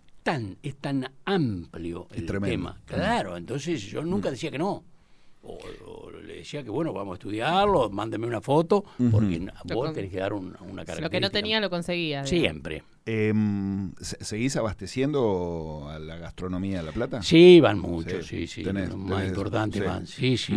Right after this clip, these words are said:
Speaker 2: Ujú.
Speaker 1: van, sí.
Speaker 2: Eh, mirá, no te quiero mentir, todo lo que tiene punto verde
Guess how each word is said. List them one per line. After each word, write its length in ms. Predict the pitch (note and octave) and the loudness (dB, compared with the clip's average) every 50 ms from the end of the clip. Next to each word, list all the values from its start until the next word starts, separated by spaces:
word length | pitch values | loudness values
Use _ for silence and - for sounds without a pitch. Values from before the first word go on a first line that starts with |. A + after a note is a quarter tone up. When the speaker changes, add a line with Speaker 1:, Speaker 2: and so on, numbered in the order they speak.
| G2+ E2+ | 0 0
Speaker 2:
Ujú. 20 | F2 | 0
Speaker 1:
van, 240 | F#2+ E2+ E2 D#2+ - - - - | -2 -2 -4 -6 -12 -16 -12 -10
sí. 240 | F#2 F2+ F2 F2 E2 | -10 -8 -8 -10 -8
Speaker 2:
Eh, 260 | F#2+ G#2+ A2 G#2+ G#2 G2 | -6 -4 -2 -2 -2 -2
mirá, 180 | A#2+ B2 B2+ B2 | 0 2 4 4
no 120 | B2+ C3+ | 4 2
te 100 | C3 C#3 | 0 -4
quiero 160 | B2+ C3+ C3 | -6 -4 -4
mentir, 380 | B2+ A#2+ A2+ G#2 - G2+ F2+ - - - - _ _ _ - - | -4 -4 -4 -4 -6 -6 -8 -8 -12 -20 -20 _ _ _ -18 -8
todo 160 | - B2+ B2+ | -6 -6 -4
lo 100 | A#2+ A2 | -4 -4
que 80 | G#2+ G2+ | -6 -6
tiene 180 | A2 A#2+ A#2 G#2+ | -8 -8 -8 -8
punto 280 | G2+ A2+ A2 G#2 G#2+ G#2 | -10 -10 -8 -8 -6 -6
verde 320 | A#2 C3 D3+ D3 B2+ G2 | -6 -6 -6 -6 -8 -10